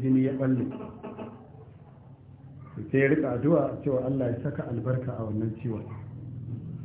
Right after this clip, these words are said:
Albarka yake yana so ya yi shahada. Allah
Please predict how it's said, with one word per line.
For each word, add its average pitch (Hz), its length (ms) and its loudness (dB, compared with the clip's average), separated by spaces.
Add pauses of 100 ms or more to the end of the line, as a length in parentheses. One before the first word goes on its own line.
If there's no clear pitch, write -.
(260)
Albarka 135 400 4
yake 135 280 4
yana 135 280 4
so 143 80 2
ya 123 60 4
yi 123 140 4
shahada. 117 360 0 (600)
Allah 147 180 6